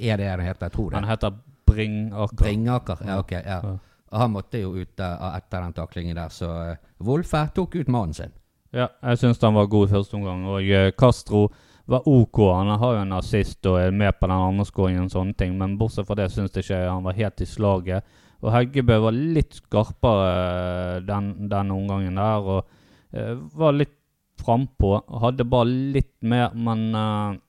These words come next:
Speaker 2: det er ikke de sinnssyke sjansene han får.
Speaker 1: Nei, det er ikke det. Al-, altså, det er jo både et, eh, vi kommer inn på det der med Heggebø etterpå, men altså, det er jo, det er jo ikke bare Heggebø sin skyld, men det er også litt Heggebø sin skyld at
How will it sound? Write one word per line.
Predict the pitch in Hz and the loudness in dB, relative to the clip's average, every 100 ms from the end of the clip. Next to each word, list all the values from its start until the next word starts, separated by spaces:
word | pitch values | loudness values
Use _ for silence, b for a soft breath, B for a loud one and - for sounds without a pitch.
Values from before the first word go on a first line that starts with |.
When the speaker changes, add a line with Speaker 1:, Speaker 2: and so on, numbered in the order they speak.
| _ | _
Speaker 2:
det | - 139 | -10 -6
er | |
ikke | 143 151 | -6 -6
de | 120 - | -8 -12
sinnssyke | - 147 113 - 92 87 | -6 -2 -2 -4 -10 -10
sjansene | 90 85 - 82 | -10 -10 -12 -16
han | - | -12
får. | 80 - b b | -12 -12 b b
Speaker 1:
Nei, | - 104 120 131 - | -10 -6 -4 -4 -6
det | 135 | -8
er | 135 | -8
ikke | - | -8
det. | 95 87 | -10 -6
Al-, | 123 139 | -4 -4
altså, | 131 131 139 113 - - - - - - - - b b b b - | -4 -6 -6 -8 -14 -20 -20 -18 -10 -8 -8 -12 b b b b -8
det | 151 | 0
er | 185 | 2
jo | 156 | 2
både | 147 151 175 160 131 | 2 2 2 -2 -6
et, | 117 - - - - - | -8 -14 -20 -20 -20 -14
eh, | 117 117 | -14 -12
vi | 127 | -10
kommer | - 156 151 | -2 0 2
inn | 135 | 0
på | - 95 | -2 -4
det | 107 | -4
der | 98 | -4
med | 92 | -4
Heggebø | 95 101 101 87 85 78 85 62 | -6 -6 -8 -6 -8 -10 -12 -10
etterpå, | 90 - 92 80 | -10 -8 -10 -8
men | 85 92 | -6 -6
altså, | 104 117 | -6 -6
det | 127 | -6
er | 107 | -6
jo, | 90 b b b b b b - | -6 b b b b b b -8
det | 139 | -6
er | |
jo | |
ikke | 139 147 | -4 -2
bare | 143 147 139 | 0 2 0
Heggebø | 139 135 135 | -2 -2 -4
sin | 127 135 | -2 -4
skyld, | - 165 147 | -2 0 0
men | 120 123 | 0 -2
det | - 156 | -4 -4
er | |
også | 151 143 - 101 | -2 -2 0 -2
litt | 113 139 - | -2 -4 -4
Heggebø | 87 78 76 | -6 -6 -8
sin | 71 73 | -8 -10
skyld | - 82 82 | -10 -10 -8
at | 87 | -10